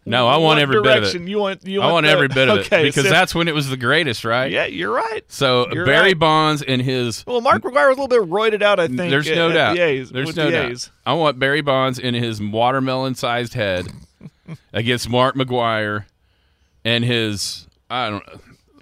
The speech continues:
Speaker 1: how big were his triceps at
Speaker 2: <laughs>
Speaker 1: one point?
Speaker 2: Ridiculous.
Speaker 1: Big as my thigh?
Speaker 2: R-,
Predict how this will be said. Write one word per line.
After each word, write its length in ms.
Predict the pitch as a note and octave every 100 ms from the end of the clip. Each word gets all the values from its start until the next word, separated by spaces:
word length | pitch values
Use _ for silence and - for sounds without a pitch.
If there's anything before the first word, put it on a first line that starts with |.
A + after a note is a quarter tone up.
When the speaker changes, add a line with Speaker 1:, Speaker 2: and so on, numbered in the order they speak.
| -
Speaker 1:
how 120 | C3 C#3+
big 220 | D3 C3
were 140 | A#2
his 240 | A#2 G#2+ -
triceps 580 | A#2+ G#2+ - G#2 F2
at 80 | G#2
Speaker 2:
<laughs> 0 |
Speaker 1:
one 160 | F#2+ F2+
point? 260 | G2+ F2+
Speaker 2:
Ridiculous. 540 | F2 - B2 B2 A#2 -
Speaker 1:
Big 160 | C3
as 100 | B2+
my 140 | A#2 G#2+
thigh? 480 | - A2+ A#2+ B2+ C3
Speaker 2:
R-, 180 | G2+